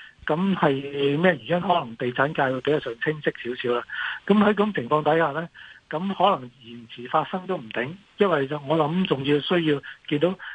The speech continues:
對銀行嘅影響有幾大，銀行會唔會 call loan 嗰啲情況出現呢？未出現你呢啲，呢啲問題之前呢，可能樓市嘅跌幅呢未必咁快。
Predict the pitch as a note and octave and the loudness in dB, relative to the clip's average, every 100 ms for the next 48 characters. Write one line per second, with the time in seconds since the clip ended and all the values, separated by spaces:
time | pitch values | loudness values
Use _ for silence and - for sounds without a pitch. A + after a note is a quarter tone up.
0 | - _ F#3+ F3 E3 G#2+ A#2 A#2 A#2 A2 | -16 _ 0 0 0 -2 -4 -4 -2 0
1 | D3 C3+ D#3+ D#3 B2+ B2 C3+ A2+ G2+ - | 2 2 -2 -4 -2 2 2 0 -4 -14
2 | - - C3 B2 A#2+ C#3+ D#3 E3 - F#3 | -18 -6 -2 0 2 2 2 2 2 2
3 | F#3 F#3 F3 E3 D3+ E3+ D#3 D#3 A#2 B2 | 4 2 0 -2 0 0 -2 -4 -6 -6
4 | - D3 C3 D#3+ - - - D#3 D#3+ - | -10 -10 -8 -8 -10 -16 -2 0 2 0
5 | G#3 E3 F3 D3 E3+ G3+ G3 G3 F#3 F3 | -4 -2 0 0 -2 -6 -2 0 0 0
6 | F#3+ G3 G#3 F#3+ F3+ C3 A#2+ A2+ F3 - | 2 0 2 -2 -2 -2 0 2 2 0
7 | C3 D#3 - - - - - G#3+ D3+ B2+ | 0 0 -2 -6 -6 -4 4 4 4 0
8 | A2+ A#2 C3 C#3+ D#3 C#3 - - E3+ F3+ | -4 -2 -2 0 -2 -4 -4 -2 0 2
9 | E3+ C#3 A#2 D#3 A#2 A#2+ - C3 G#2 G2+ | 0 -2 -4 -4 -4 -6 -2 2 2 0